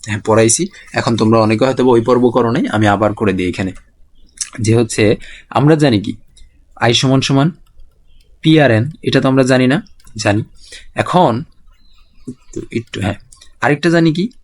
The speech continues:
এ সমান সমান পি যোগ আই, তাই না? এটা জানি। এখন আমরা দেখো পি যোগ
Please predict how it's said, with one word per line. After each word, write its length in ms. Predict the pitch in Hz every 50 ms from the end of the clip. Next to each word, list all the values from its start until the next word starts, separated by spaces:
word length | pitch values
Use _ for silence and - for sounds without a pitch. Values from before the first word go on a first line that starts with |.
| _ - -
এ 220 | 147 165 190 214
সমান 320 | 208 - 185 175 170 170 160
সমান 240 | - 170 170 165
পি 220 | 156 - 175 170 156
যোগ 220 | 156 156 147 143
আই, 220 | 104 - 120 117 131 - - - - _ - - -
তাই 140 | - 117 123
না? 120 | 123 170 - - - - - - _ _ - - - - - - - - - _ _ _ - - -
এটা 180 | 135 131 160 156
জানি। 240 | 160 156 151 170 - - - _ _ _
এখন 360 | - 113 - - 160 165 135
আমরা 200 | 113 110 117 120
দেখো 260 | 113 110 107 - 127 113 - -
পি 460 | - 156 160 160 139 107 101 101 101 98 104
যোগ 320 | 123 127 131 110 -